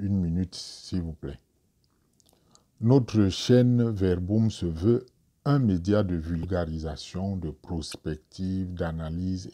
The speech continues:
et d'actualité sociale sous le prisme des valeurs chrétiennes.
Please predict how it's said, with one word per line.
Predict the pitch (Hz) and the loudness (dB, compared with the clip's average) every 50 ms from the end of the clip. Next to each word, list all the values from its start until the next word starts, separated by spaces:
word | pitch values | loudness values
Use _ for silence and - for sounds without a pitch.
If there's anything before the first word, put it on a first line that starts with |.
| - - | -10 -8
et | 85 76 | -8 -8
d'actualité | 76 80 - 80 76 - - - 80 78 78 78 78 - 87 85 | -8 -8 -8 -8 -8 -8 -8 -8 -6 -6 -6 -8 -10 -10 -10 -10
sociale | - - - 76 - - - 87 87 92 98 104 - - _ _ _ _ _ _ _ _ _ _ | -10 -10 -14 -14 -12 -8 -4 -4 -2 -2 -4 -6 -10 -14 _ _ _ _ _ _ _ _ _ _
sous | - - - 120 | -12 -4 0 2
le | 107 92 87 | 2 2 2
prisme | 82 - - 113 113 110 - - - 117 117 113 107 | 0 -4 -2 0 0 0 0 -2 -4 -2 -2 0 0
des | 98 87 80 | 0 -2 -2
valeurs | 80 78 80 78 80 87 90 90 90 90 - | -2 -4 -4 -4 -2 -2 -2 -2 -4 -6 -10
chrétiennes. | - - 76 69 - - 76 73 73 73 | -14 -12 -12 -12 -12 -10 -10 -10 -10 -10